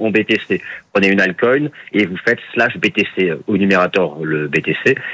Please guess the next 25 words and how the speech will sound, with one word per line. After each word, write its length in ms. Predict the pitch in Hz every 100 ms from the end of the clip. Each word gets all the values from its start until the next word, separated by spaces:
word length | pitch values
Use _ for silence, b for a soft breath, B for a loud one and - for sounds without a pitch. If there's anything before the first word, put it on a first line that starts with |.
| B -
et 140 | 87
puis 240 | - 90
au 100 | 87
nu-, 160 | 87 85
au, 300 | 85 80 78
au 60 | -
dénominateur, 560 | 85 85 82 78 120 95
les, 220 | 85 82
les 100 | 90
alt-, 160 | 85 -
enfin, 80 | 90
le, 140 | 85 80
le 160 | 95
contraire, 360 | - 95 92 -
pardon. 240 | 80 76 - B B B -
Alors, 320 | 123 - 113
moi, 180 | 139 143
il 60 |
y 40 | 123
en 100 | 120
a 80 |
une 260 | 135 151 143
qui 140 | -
m'intéresse 380 | 107 98 101 101
particulièrement, 760 | - - 95 95 87 101 139